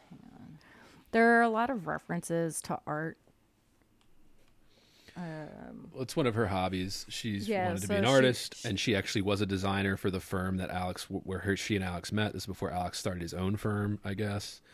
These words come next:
Speaker 2: And, like, you know, when they met when they were younger, he was a little older. She was right out of college, was hired to be a designer for the architecture firm.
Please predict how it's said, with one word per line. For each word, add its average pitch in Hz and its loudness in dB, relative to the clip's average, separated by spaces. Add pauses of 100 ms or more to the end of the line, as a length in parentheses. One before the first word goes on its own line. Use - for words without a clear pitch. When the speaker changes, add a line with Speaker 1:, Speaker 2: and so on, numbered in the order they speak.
(600)
Speaker 2:
And, 87 -4
like, 87 -6
you 95 0
know, 87 -2
when 87 -2
they 87 -2
met 92 0
when 92 -2
they 85 -2
were 85 -2
younger, 107 0
he 101 2
was 95 2
a 95 -2
little 90 -2
older. 95 0
She - -2
was 85 -4
right 85 -6
out 85 -8
of - -12
college, 101 -2
was 90 -8
hired 90 -4
to 92 -6
be 82 -6
a 80 -8
designer 90 -6
for 87 -8
the 82 -8
architecture 90 -6
firm. 87 -6